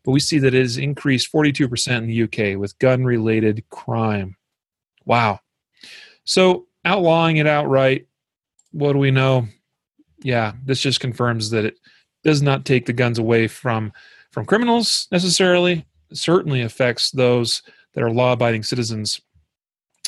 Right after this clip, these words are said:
That forty-two percent, it appears, was a year-over-year increase. Yes, that is a one-year increase. Uh, two, by the way, just so you don't think it's like a,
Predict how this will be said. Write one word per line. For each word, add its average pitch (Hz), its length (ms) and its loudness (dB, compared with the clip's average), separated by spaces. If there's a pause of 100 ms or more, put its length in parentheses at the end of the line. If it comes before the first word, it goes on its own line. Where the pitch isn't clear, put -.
(440)
That 165 140 0
forty-two 180 380 2
percent, 170 720 0 (220)
it 175 380 -2
appears, 170 600 0
was 160 340 2
a 160 320 2 (220)
year-over-year 151 960 0
increase. 135 800 -4 (600)
Yes, 120 420 0
that 131 180 0
is 123 140 0
a 117 80 0
one-year 123 460 -2
increase. 113 640 -6 (1400)
Uh, 113 160 0 (120)
two, 214 260 2 (280)
by 175 160 0
the 185 100 4
way, 117 220 4
just 202 260 0
so 233 100 0
you 214 100 4
don't 202 180 2
think 190 160 0
it's 165 160 0
like 151 220 2
a, 123 180 2